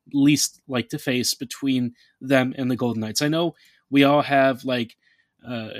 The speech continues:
horrible, traumatic memories of what it was like playing, uh, Dallas versus, or, uh, uh, Vegas versus Winnipeg in the conference finals, but I think the Stars team is just better, more consistent, and all around a, a more dangerous opponent.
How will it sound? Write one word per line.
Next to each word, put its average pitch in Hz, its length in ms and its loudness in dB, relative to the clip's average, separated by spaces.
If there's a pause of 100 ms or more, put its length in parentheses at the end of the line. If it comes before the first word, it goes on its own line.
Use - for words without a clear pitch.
(100)
horrible, 156 500 -2
traumatic 131 480 -4
memories 131 400 -2
of 117 100 -8
what 127 120 -6
it 131 60 -8
was 143 200 -6
like 135 200 -2
playing, 131 680 -4
uh, 120 220 -6 (100)
Dallas 127 380 0
versus, 127 560 -4 (120)
or, 123 160 -2
uh, 123 220 -4 (340)
uh, 123 140 -2
Vegas 139 360 2
versus 123 340 -6
Winnipeg 131 420 -4 (320)
in 131 160 0
the 123 80 -2
conference 123 400 -6
finals, 151 380 -2
but 131 100 -4
I 131 40 -2
think 180 180 -8
the 156 80 -2
Stars 143 360 -2
team 160 240 -2 (300)
is 127 140 -4
just 123 180 -4
better, 143 400 -2
more 131 220 -4
consistent, 143 640 -4 (280)
and 120 520 0 (160)
all 147 240 2
around 135 400 -2
a, 127 340 -2
a 135 80 0
more 139 220 -2
dangerous 127 480 -2
opponent. 107 420 -8